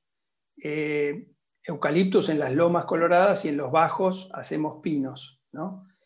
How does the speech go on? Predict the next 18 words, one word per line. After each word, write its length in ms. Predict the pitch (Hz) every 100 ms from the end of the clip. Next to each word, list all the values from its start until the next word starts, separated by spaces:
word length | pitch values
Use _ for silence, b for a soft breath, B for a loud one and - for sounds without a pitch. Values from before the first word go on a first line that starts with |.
| b _
Y 140 | - 165
bueno, 260 | 247 165
todas 280 | 233 214 170
esas 260 | 156 151 -
herramientas 600 | 139 139 165 208 196 131
sirven, 580 | - 151 143 120 127 -
sirven 400 | - 151 147 135
para 180 | 127 127
hacer 200 | - 143
la 140 | 143
ambientación. 760 | 139 143 139 139 - 175 202 B B B
Hoy, 520 | 180 190 208 196 - B B _
nosotros, 420 | 139 135 175 190 156
vos 160 | 175
calculá 340 | 202 180 175 185
que 80 |
nosotros 400 | 165 160 180 175
plantamos 880 | - 156 151 147 180 180 180 - -